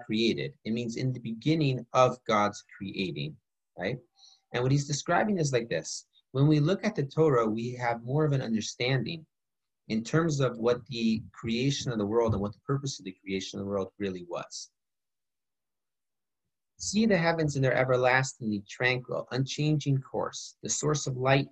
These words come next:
heat, and every motive force on our planet, the carrier of our earthly life.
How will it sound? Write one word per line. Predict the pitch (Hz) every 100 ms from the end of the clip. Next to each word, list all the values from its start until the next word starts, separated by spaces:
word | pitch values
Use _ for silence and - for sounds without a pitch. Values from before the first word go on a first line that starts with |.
| -
heat, | 139 139 - _
and | - -
every | 147 151 160
motive | 139 131 123 120 - -
force | 110 107 104 -
on | 98
our | 92 -
planet, | 87 80 73 - _ _
the | 135 - -
carrier | 151 156 98 92
of | 92
our | 92 92
earthly | 98 - - 85 - -
life. | 71 -